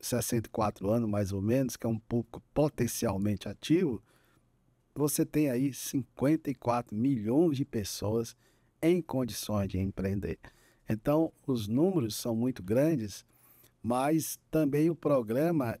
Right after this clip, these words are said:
ele tem a finalidade, tem escala, né? Então, a gente vai ver,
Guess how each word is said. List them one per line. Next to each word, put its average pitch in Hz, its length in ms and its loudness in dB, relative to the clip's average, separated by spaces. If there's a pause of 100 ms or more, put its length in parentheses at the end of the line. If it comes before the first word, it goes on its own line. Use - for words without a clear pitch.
ele 131 300 2
tem 131 480 -2 (320)
a 120 320 -2
finalidade, 120 580 0
tem 170 160 -2
escala, 92 720 -2
né? 117 280 -4 (340)
Então, 113 160 0
a 123 80 2
gente 120 300 -2
vai 123 240 0
ver, 113 400 0